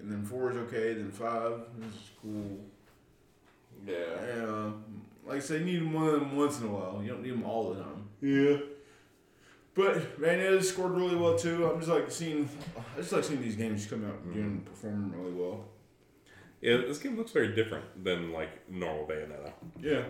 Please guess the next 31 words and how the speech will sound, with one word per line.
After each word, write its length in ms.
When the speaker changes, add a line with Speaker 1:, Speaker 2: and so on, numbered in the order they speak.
Speaker 1:
It's 100
very 340
kiddish. 880
Speaker 2:
Mm-hmm. 360
Speaker 1:
Before 880
she 400
does 300
what 120
she 140
does 300
in 180
the 80
main 360
storyline. 920
Speaker 2:
Yo. 320
Speaker 1:
And 120
I 120
like 180
how, 200
like, 200
in 80
the 80
new 300
Bayonetta 420
three, 220
it's 100
like, 200
well, 200
you 80
can, 180
uh, 260